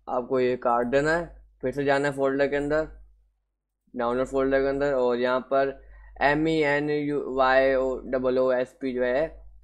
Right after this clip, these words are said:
Magnum, अ, single player, तो इस पर आप click कीजिएगा।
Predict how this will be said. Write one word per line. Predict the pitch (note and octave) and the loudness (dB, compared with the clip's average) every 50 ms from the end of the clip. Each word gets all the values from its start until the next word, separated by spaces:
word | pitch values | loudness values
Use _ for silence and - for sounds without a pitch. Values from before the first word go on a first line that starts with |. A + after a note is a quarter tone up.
| - - _ - | -20 -20 _ -6
Magnum, | B2 B2 B2 B2 B2 B2+ B2+ C3 C3 C3 C3+ C3+ C3+ C3+ C#3 C#3 C#3 C#3+ C#3 | -4 -2 -2 -2 0 0 0 0 2 2 0 0 0 0 -2 -2 -4 -4 -6
अ, | C3+ - - - A#2+ B2+ B2+ A#2+ A#2 - | -8 -12 -14 -6 -4 -2 -2 -2 -4 -8
single | - - B2+ B2+ B2+ C3 C3 | -6 -6 -4 0 0 0 0
player, | A#2 B2+ C3 B2+ C3 C3+ D3 D#3 - - - - - - - - - - - | 0 -4 -4 0 0 0 0 0 -4 -12 -18 -16 -14 -10 -10 -10 -10 -10 -4
तो | - C3 | 0 0
इस | C3+ C3 | 0 0
पर | C3+ D3 | 0 2
आप | D3+ C#3+ C3+ C#3 - | 2 2 2 0 -4
click | D3 D3 D3 C3+ - | -4 -4 -4 -4 -2
कीजिएगा। | - C#3+ C3+ B2+ C#3 C#3+ D3 D#3 | -4 -4 -2 2 2 4 4 4